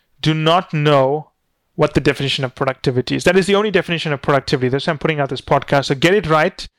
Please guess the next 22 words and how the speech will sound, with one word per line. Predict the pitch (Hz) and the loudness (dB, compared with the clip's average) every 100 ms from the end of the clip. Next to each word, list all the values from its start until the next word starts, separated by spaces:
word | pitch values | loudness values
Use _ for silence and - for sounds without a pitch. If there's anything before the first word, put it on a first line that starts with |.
| _ _ _ _ - | _ _ _ _ -2
because | 156 160 160 | 2 4 2
in | 156 | 2
a | |
lot | 156 180 | 2 2
of | 226 | 0
cases, | - 202 196 175 143 | -2 -2 -2 -6 -8
especially | - 180 165 175 | -2 -2 0 -2
operations | 151 156 151 160 160 - | 0 0 0 0 -8 -2
cases, | 147 143 - 190 - - _ - - - | 0 2 0 -4 -4 -16 _ -20 -16 0
you | 151 | 2
have | 147 | 2
to | 156 | 0
understand | 147 - 160 139 | 0 0 0 2
productivity. | 139 - 185 180 | 0 2 0 0
And | 160 | -2
if | 160 | -2
you | 208 | -2
want | |
to | 208 | 0
work | 339 - | -2 -2
for | 165 | -4
McKinsey, | 143 - 269 233 156 165 | -2 -2 0 0 0 0